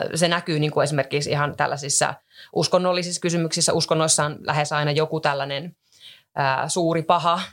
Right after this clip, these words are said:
Esimerkiksi kristinuskossa nyt on niin kuin, tavallaan se saatanan kertomus on aika kiinnostava sivujuonne kyllä, mutta tällainen kertomus, joka on herättänyt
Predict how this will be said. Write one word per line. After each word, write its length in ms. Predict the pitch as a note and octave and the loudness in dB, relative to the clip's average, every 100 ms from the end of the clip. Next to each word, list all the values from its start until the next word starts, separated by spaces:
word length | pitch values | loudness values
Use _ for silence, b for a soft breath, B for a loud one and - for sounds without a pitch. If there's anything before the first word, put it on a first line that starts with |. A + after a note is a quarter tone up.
| G3 | -6
Esimerkiksi 480 | D3 D3 D3 - D3 | -4 -2 -4 -4 -8
kristinuskossa 680 | - D3+ C#3+ D3 - - D3+ | -6 -6 -4 -4 -2 -2 -2
nyt 180 | D#3 | -2
on 100 | D3+ | -2
niin 120 | D#3 D#3+ | -2 0
kuin, 220 | E3 E3 B B B _ | 0 -2 B B B _
tavallaan 300 | D#3+ D#3 D3+ | 0 2 0
se 100 | E3 | -2
saatanan 460 | E3 E3 D#3+ D3+ D#3 | 0 2 0 -4 -2
kertomus 380 | D#3+ D#3+ D3+ | -4 -2 -2
on 100 | D#3 | 0
aika 160 | D#3 D#3+ | -2 -2
kiinnostava 480 | F3 E3 D#3+ E3 - | 0 2 2 0 -2
sivujuonne 640 | - G#3 G3+ G3+ G3 F#3+ | 0 0 2 0 -2 -2
kyllä, 300 | F#3+ G3 F3+ | -4 0 2
mutta 240 | F3 F3+ F3 | 0 -2 -2
tällainen 420 | F#3 E3+ E3 E3 | 0 0 -2 -2
kertomus, 420 | F3 E3 D#3 D3 | -2 -2 -4 -4
joka 180 | D3+ D3 | 0 0
on 100 | D3+ | 2
herättänyt 540 | D3+ D3 D3 C#3 C#3+ | 2 0 0 -2 -4